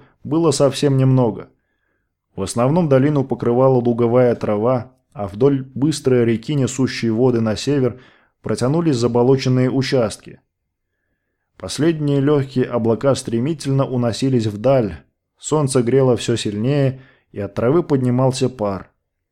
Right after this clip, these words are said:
Казимир вышел наружу, как только закончился дождь.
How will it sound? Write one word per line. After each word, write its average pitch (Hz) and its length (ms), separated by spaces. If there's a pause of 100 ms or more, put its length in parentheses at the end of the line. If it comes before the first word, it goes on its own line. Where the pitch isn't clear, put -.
(800)
Казимир 170 400
вышел 170 340
наружу, 135 520
как 120 200
только 139 320
закончился 131 680
дождь. 127 480